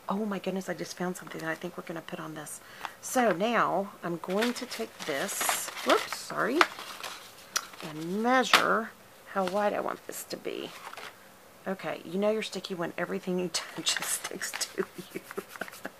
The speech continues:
And I don't like how that is going right there, so I think I'm gonna put a little bit of glue right there. Just a little.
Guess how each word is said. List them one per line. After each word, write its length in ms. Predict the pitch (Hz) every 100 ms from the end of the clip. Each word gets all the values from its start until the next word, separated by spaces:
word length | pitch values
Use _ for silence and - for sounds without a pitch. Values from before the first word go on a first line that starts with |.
| - - - - - -
And 60 |
I 80 | 165 151
don't 280 | 185 202 -
like 220 | 185 185
how 100 | 185
that 280 | 185 185 180
is 240 | 165 - -
going 360 | 202 202 202 196
right 160 | 202
there, 240 | 196 196 196
so 120 | -
I 40 | -
think 120 | 196
I'm 40 |
gonna 100 | 190
put 140 | - -
a 20 |
little 140 | - -
bit 120 | -
of 40 | - - - - -
glue 180 | 226
right 220 | 240 233 233
there. 380 | 220 214 214 208 - - - - - - - -
Just 520 | 247 262 269 - -
a 40 |
little. 540 | 226 170 175 180 170